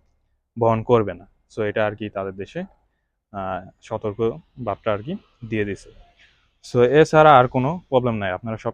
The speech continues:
কিছুই করতে পারবেন। আহ, and আমি মনে করি যে এটা সেফলি ভাবে আপনারা ইউজ করেন। And এটা আর কি পুলিশ মুলিশ এইগুলো আর কি যাতে না জানতে পারে এবং চুপে চাপে ইউজ করতে পারেন, যেহেতু আইন নাই এবং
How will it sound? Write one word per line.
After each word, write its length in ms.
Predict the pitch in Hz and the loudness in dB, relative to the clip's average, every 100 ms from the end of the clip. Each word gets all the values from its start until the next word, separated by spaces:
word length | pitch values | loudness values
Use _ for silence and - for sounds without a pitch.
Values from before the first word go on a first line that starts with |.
| - | -6
কিছুই 220 | 120 120 | -6 -4
করতে 280 | 127 127 127 | -4 -4 -4
পারবেন। 400 | 135 147 196 220 _ _ | -2 -2 -4 -6 _ _
আহ, 680 | 98 95 92 92 _ 107 104 | -10 -8 -8 -12 _ -12 -8
and 180 | 107 110 _ _ | -8 -10 _ _
আমি 160 | 120 139 | -6 -2
মনে 240 | 151 175 | -2 -2
করি 240 | 180 170 | -2 -2
যে 120 | 156 151 | 0 0
এটা 160 | 135 131 | 0 -4
সেফলি 340 | 139 131 127 | -4 -2 0
ভাবে 200 | 120 113 | 0 -2
আপনারা 260 | 104 101 98 | -6 -8 -8
ইউজ 240 | 101 - | -8 -10
করেন। 260 | - 151 202 _ _ _ _ _ _ _ | -8 -8 -8 _ _ _ _ _ _ _
And 340 | 101 101 98 98 | -8 -6 -6 -6
এটা 300 | 107 117 107 | -4 0 0
আর 60 | |
কি 280 | 101 113 107 | 0 -4 -4
পুলিশ 340 | 101 110 104 - | -6 -8 -8 -8
মুলিশ 240 | 110 107 | -12 -10
এইগুলো 320 | 107 104 104 98 | -8 -6 -4 -4
আর 120 | 98 | -6
কি 340 | 107 101 120 | -8 -10 -8
যাতে 240 | 110 95 101 | -8 -8 -8
না 200 | 98 110 | -6 -6
জানতে 260 | 110 110 | -6 -10
পারে 240 | 123 175 208 | -10 -12 -14
এবং 220 | 135 110 | -14 -14
চুপে 260 | 107 113 113 | -12 -12 -10
চাপে 300 | 110 107 104 | -8 -8 -10
ইউজ 200 | 95 - | -12 -14
করতে 320 | - 110 110 | -10 -8 -8
পারেন, 240 | 98 92 90 _ _ _ | -10 -12 -14 _ _ _
যেহেতু 260 | 113 120 123 | -8 -4 -2
আইন 160 | 123 | -4
নাই 220 | 135 160 156 | -4 -6 -6
এবং 300 | 117 117 | -6 -8